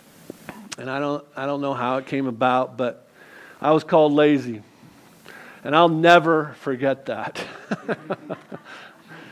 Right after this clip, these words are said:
And I said, "I am never gonna get called lazy again." But what that can do sometimes is lead into being too busy,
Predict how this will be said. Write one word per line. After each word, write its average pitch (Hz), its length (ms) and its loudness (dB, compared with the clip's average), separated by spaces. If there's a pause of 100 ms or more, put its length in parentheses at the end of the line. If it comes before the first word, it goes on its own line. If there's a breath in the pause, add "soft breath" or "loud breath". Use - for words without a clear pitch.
(540 loud breath)
And 139 200 -6
I 151 140 4
said, 151 320 2
"I 143 180 6
am 135 200 0
never 143 300 4
gonna 127 220 -4
get 127 160 -12
called 123 260 -2
lazy 123 340 -2
again." 120 380 -8 (1200 loud breath)
But 156 140 4
what 214 320 6
that 196 240 4
can 160 180 -6
do 175 220 2
sometimes 139 640 -4
is 127 160 -4
lead 151 480 2
into 147 680 -6
being 131 360 -6
too 131 680 2
busy, 120 480 -4